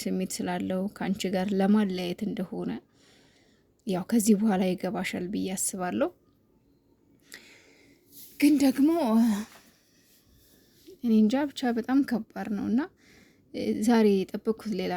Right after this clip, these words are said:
ነገር ነበረ፣ በዚህ አልነበረም የጠበቅኩት። እና፣ እ፣ እንግዲህ "ነገራችሁን ፍቱ" ሲላቸው ምንድን ነው፣ እሷም ትሳደባለች፣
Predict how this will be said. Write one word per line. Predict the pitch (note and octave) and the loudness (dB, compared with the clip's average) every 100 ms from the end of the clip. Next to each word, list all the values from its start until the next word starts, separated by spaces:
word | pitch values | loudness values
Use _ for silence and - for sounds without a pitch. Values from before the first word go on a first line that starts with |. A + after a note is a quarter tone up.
| F3 | -6
ነገር | F3+ F3 F#3+ | -8 -8 -8
ነበረ፣ | F3+ F3 - F3 F3+ F#3 A3 _ _ | -8 -10 -10 -8 -6 -8 -12 _ _
በዚህ | G#3+ G#3 A3 A3 | 0 2 4 2
አልነበረም | F#3 G#3 G#3+ - - F3 F3+ | 2 -4 -6 -10 -8 -8 -8
የጠበቅኩት። | - - G#3+ G#3+ - G#3+ G#3 | -10 -12 -14 -16 -16 -8 -2
እና፣ | G#3 E4 - _ _ _ _ _ _ _ _ _ - - | 0 0 -6 _ _ _ _ _ _ _ _ _ -20 0
እ፣ | G#3+ G3 G3 | 2 2 4
እንግዲህ | A#3 C#4+ C#4+ | 6 8 8
"ነገራችሁን | C4+ A#3+ B3 A#3 - B3 A3+ | 8 6 6 4 2 -2 -2
ፍቱ" | - G#3+ - F3+ G#3 | -2 -6 -6 -10 -6
ሲላቸው | A3+ G#3+ G#3 - C4 E4 F4 - | -4 -2 -2 -4 -6 -6 -8 -2
ምንድን | G#3 G3 F#3 | -2 0 -2
ነው፣ | F#3 F#3 G3+ - _ _ _ _ _ - | -4 -4 -6 -8 _ _ _ _ _ -10
እሷም | - F#3+ G#3 | -6 -2 -2
ትሳደባለች፣ | - - C4 C4+ C#4 C#4+ C4+ D4 | -2 -2 -2 0 0 2 0 -2